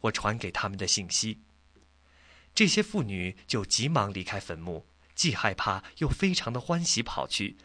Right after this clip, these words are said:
把天使的话告诉给门徒们。他们奔跑的时候，突然看见耶稣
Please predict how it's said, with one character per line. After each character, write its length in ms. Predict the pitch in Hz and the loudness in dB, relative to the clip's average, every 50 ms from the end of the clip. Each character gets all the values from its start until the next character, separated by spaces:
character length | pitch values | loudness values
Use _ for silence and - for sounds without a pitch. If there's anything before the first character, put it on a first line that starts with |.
| - - | -8 -6
把 100 | - 95 | -4 -4
天 280 | - - - 123 120 113 | -2 -2 -2 -2 0 0
使 140 | - - 87 | 0 0 0
的 120 | - 82 | -2 -2
话 260 | - 107 95 80 85 - | 0 0 0 0 0 -2
告 200 | - 170 175 165 | -2 0 0 0
诉 160 | - - 110 95 | 0 0 -2 -4
给 140 | 95 87 | -6 -8
门 160 | 85 78 82 90 | -10 -10 -12 -12
徒 220 | - - 85 80 | -10 -8 -8 -6
们。 180 | 80 80 80 - - _ _ _ - _ _ _ _ _ - - - - - - | -6 -6 -6 -8 -12 _ _ _ -20 _ _ _ _ _ -20 -20 -20 -20 -16 -8
他 140 | - - 139 | -4 0 2
们 140 | 127 113 110 | 2 2 2
奔 200 | - - 156 156 | 0 0 -2 -2
跑 160 | - 101 87 | 0 0 0
的 120 | 95 95 | 0 0
时 160 | - - 101 | 0 -2 -2
候， 280 | 90 - 104 98 95 - - - - - | -2 -2 -2 -2 -2 -4 -10 -20 -20 -18
突 160 | - - - 196 | -8 -2 0 2
然 160 | 156 123 123 | 2 2 0
看 180 | - - 127 | -2 -2 -2
见 160 | 110 110 95 98 | -2 -4 -4 -2
耶 100 | 107 113 | -2 -4
稣 260 | 113 - 123 123 123 | -2 0 0 0 -2